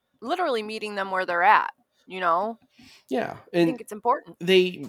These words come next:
Speaker 2: change and move because of both their motivations and the people around them. We're social creatures. We operate, we live in a society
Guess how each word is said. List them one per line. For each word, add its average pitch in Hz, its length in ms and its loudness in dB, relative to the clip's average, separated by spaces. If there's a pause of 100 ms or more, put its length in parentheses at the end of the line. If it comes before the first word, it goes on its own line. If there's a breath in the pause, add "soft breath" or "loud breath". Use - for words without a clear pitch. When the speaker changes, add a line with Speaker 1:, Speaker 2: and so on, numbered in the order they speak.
Speaker 2:
change 170 560 -2
and 127 200 0
move 120 400 0
because 107 380 -6
of 104 140 -8
both 107 300 -8
their 107 240 0
motivations 107 840 -2
and 95 160 -10
the 95 40 -12
people 98 440 -12
around 87 320 -10
them. 90 160 -18
We're 98 100 -14
social 131 380 -6
creatures. 101 680 -8 (540 loud breath)
We 110 420 -4
operate, 113 640 -6
we 117 140 -4
live 120 220 4
in 113 100 0
a 110 60 -2
society 101 840 -2